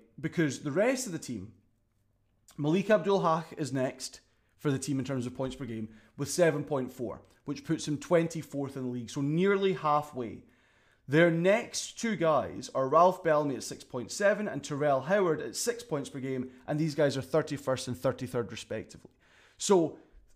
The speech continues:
their next three biggest scorers outside of Jamal Barnes Junior are all coming in, like, the mid-range of scoring in the league, or close to it. You could, you know, Malik Hack's higher than that, but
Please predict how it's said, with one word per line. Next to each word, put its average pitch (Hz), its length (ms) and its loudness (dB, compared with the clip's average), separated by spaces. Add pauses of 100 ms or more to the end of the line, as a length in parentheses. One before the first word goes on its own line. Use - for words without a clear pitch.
(160)
their 170 260 2
next 214 460 0 (220)
three 165 600 -4 (280)
biggest 175 320 2
scorers 151 560 0
outside 180 560 0
of 131 120 -4
Jamal 147 280 -2
Barnes 135 260 -2
Junior 131 320 -6
are 156 120 4
all 214 400 6
coming 160 400 2
in, 131 140 -2
like, 131 220 -2
the 135 80 -2
mid-range 135 720 0
of 113 100 -6
scoring 127 420 -6
in 117 100 -6
the 110 40 -8
league, 101 340 -12 (520)
or 135 160 -2
close 139 360 -6
to 123 120 -10
it. 95 120 -10
You 113 100 -14
could, 92 180 -20
you 127 80 -10
know, 110 60 -8
Malik 139 280 -8
Hack's 143 300 -2
higher 131 240 -4
than 123 160 -6
that, 117 240 -6 (460)
but - 400 0